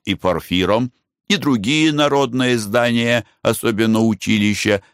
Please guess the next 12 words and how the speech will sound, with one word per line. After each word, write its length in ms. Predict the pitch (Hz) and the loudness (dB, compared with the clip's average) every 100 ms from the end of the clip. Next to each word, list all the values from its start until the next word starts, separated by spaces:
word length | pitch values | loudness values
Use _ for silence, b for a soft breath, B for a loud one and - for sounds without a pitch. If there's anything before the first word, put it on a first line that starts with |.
| - | -4
заслуживали 840 | 117 123 127 151 131 127 123 123 117 | -2 0 0 0 2 2 2 2 2
удивления 800 | 123 110 104 98 113 113 107 98 | 0 0 0 2 2 2 0 0
путешественников. 1160 | 95 85 80 85 82 - 90 92 87 107 - B B B B | -4 -4 -4 -2 -4 -2 0 0 0 -2 -4 B B B B
Купцы 380 | 226 185 - 180 | -2 0 -2 0
ездили 640 | 160 135 143 - 131 123 | 2 2 0 0 0 2
из 320 | 123 - 117 - | 0 0 -2 -4
Хивы 500 | - 113 104 143 - | 0 0 2 0 0
в 100 | - | -4
Крым 440 | 104 110 135 87 | -2 0 2 0
без 200 | 101 104 | 0 0
малейшей 640 | 101 104 95 92 76 82 73 | 0 0 0 0 -2 -2 -2
опасности – 800 | - 78 - 104 104 - 123 | -2 -4 -2 -2 -4 -2 -4